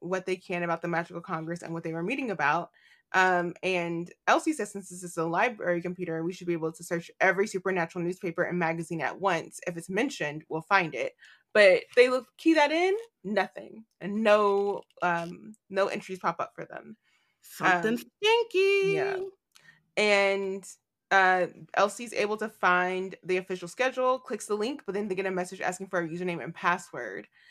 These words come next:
Speaker 1: And Elsie's like, "I've had enough with this. We're not gonna, we have only so many minutes for this lunch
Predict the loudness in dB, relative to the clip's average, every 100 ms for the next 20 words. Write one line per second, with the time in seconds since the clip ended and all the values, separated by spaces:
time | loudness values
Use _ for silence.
0 | -20 _ 2 4 4 2 0 0 0 2
1 | 2 2 2 2 0 -2 -2 -2 -4 -6
2 | -2 0 0 -6 -6 -4 2 4 4 4
3 | 0 -2 -2 -2 -2 -4 -6 -8 -4 -4
4 | -4 -8 -6